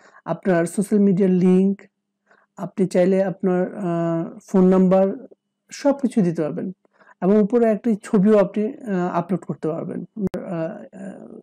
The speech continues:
অনেকগুলো প্যারা দিয়ে আপনি একটা article দিতে পারেন বা আপনি আপনার, আহ, business সম্পর্কে সকল information দিতে পারেন।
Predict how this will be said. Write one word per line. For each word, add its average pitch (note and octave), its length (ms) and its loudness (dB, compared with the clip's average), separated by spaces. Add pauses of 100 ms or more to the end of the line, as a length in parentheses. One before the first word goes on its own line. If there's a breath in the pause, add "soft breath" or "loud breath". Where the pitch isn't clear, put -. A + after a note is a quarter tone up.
(100)
অনেকগুলো G3 340 2
প্যারা F#3 300 2
দিয়ে G3 280 2
আপনি F#3+ 320 -2 (280 loud breath)
একটা E3 240 -2
article E3+ 360 0
দিতে E3 220 -6
পারেন E3+ 280 -4
বা E3+ 100 -6
আপনি E3+ 220 -6
আপনার, F3 360 -8
আহ, F#3+ 100 -6
business E3 420 -4
সম্পর্কে F#3 480 -6 (240 loud breath)
সকল A3+ 460 -4
information F3+ 440 0
দিতে D#3 180 -6
পারেন। C#3+ 280 -10